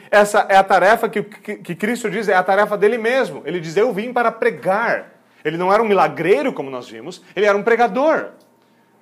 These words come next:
Desde o começo, o rei expande o reino pela pregação. O nosso papel é expandir o reino da mesma forma por meio da pregação.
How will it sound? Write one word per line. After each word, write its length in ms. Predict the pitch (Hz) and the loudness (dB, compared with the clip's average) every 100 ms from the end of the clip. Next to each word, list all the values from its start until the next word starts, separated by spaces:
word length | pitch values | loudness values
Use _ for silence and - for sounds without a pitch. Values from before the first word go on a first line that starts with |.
| _ _ _ _ | _ _ _ _
Desde 460 | 151 226 311 247 247 | 2 2 4 -2 -2
o 40 | |
começo, 640 | - 180 165 170 - 269 - - | -4 -2 -2 -4 -8 -10 -10 -2
o 100 | 220 | -2
rei 500 | 156 175 185 247 247 | -2 -2 -2 -2 -6
expande 560 | - - 214 220 240 | -12 -4 -2 -2 -2
o 60 | 247 | -4
reino 280 | 165 180 190 | -2 -4 -4
pela 180 | 208 208 | -4 -2
pregação. 680 | 220 220 220 277 302 156 - - | -2 -2 -6 -8 -8 -10 -14 -8
O 60 | 196 | -4
nosso 240 | 196 196 | -4 0
papel 320 | 220 196 220 | 0 2 2
é 60 | 233 | 2
expandir 580 | 202 - 220 151 185 285 | 0 0 0 0 -4 -2
o 40 | |
reino 280 | 196 202 185 | 0 0 0
da 80 | 151 | 0
mesma 240 | 220 233 | 0 -2
forma 340 | 214 156 185 214 - - | -2 -2 -2 -6 -8 0
por 120 | 240 | 0
meio 360 | 185 156 202 190 | 2 -2 -2 0
da 240 | 156 151 | 2 0
pregação. 960 | - _ 147 170 190 - 247 277 117 | -4 _ -6 -4 -6 -8 -8 -8 -10